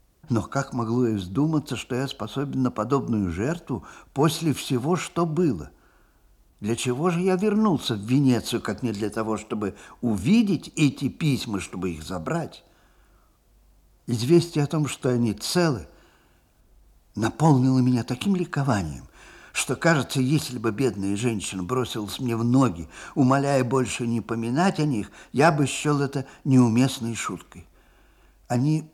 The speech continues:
у меня, но их никто не должен видеть", жалобно добавила она. "Вот вам зато портрет, можете взять его,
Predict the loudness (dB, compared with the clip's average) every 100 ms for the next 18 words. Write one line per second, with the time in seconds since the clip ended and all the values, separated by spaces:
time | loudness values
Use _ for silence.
0 | _ -2 0 0 0 0 0 -4 -14 _
1 | _ _ _ _ _ _ _ _ _ _
2 | _ -4 -4 -4 -8 -8 -6 -8 -8 -14
3 | -6 -4 -4 -2 -2 -2 0 0 0 -2
4 | -4 -4 -6 -6 -8 -10 -14 -18 -20 _
5 | _ _ _ _ _ _ _ _ _ _
6 | _ -6 -4 -2 -4 -6 -6 -6 -8 -10
7 | -12 -14 -14 -20 _ _ _ _ _ _
8 | _ _ _ _ _ _ _ _ -16 -10
9 | -4 -4 -2 0 0 0 -4 -8 _ _
10 | _ _ _ _ _ _ _ _ _ _
11 | _ _ _ _ _ _ _ _ _ -10
12 | -2 -2 -2 -2 -2 -4 -6 -6 -4 -10
13 | -12 -8 -6 -8 -12 -10 -2 -2 -2 -8
14 | -12 -14 -12 -12 -6 -6 -6 -10 -14 -14